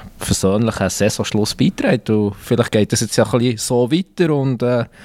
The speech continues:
ja, sie werden gar nicht so schlecht spielen. Also der F C Z ist ein Wundertüte, aber sie auch, oder? Also.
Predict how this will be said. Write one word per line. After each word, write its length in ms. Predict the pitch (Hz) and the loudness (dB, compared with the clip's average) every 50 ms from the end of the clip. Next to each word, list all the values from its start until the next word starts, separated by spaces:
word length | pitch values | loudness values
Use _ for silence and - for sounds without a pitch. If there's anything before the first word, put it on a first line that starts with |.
| - - - - - - - - - | -18 -18 -16 -16 -16 -16 -16 -6 -2
ja, 300 | 90 92 98 104 98 - - | 0 2 2 2 0 -4 -8
sie 240 | - - - 101 92 | -10 -4 0 0 2
werden 200 | 95 92 - 92 | 2 2 0 0
gar 200 | 90 87 90 104 | 0 0 2 2
nicht 160 | 110 104 - | 2 0 -2
so 100 | - 98 | -2 -2
schlecht 320 | - 92 87 101 - - - | 0 0 0 0 0 -4 -4
spielen. 220 | - 110 110 117 | -2 0 2 2
Also 260 | 101 95 - 95 92 | 2 0 0 -2 -4
der 220 | 90 - 95 95 113 | -2 0 0 2 2
F 100 | 113 - | 2 0
C 140 | - 131 | -2 -2
Z 260 | - 113 104 107 - - | 0 2 2 2 2 0
ist 140 | 110 - | -2 0
ein 60 | 110 101 | 0 2
Wundertüte, 600 | 104 107 110 101 - - 104 107 104 - 101 90 | 2 2 0 0 -2 0 0 0 0 0 0 0
aber 140 | - 104 | 0 -2
sie 200 | - - 95 95 | -2 -2 -2 0
auch, 240 | 95 98 104 104 98 101 | 0 -2 -2 -4 -6 -6
oder? 340 | 101 98 90 - 110 107 127 | -4 -4 -2 -2 0 0 0
Also. 200 | 107 101 - - | 0 0 -2 -4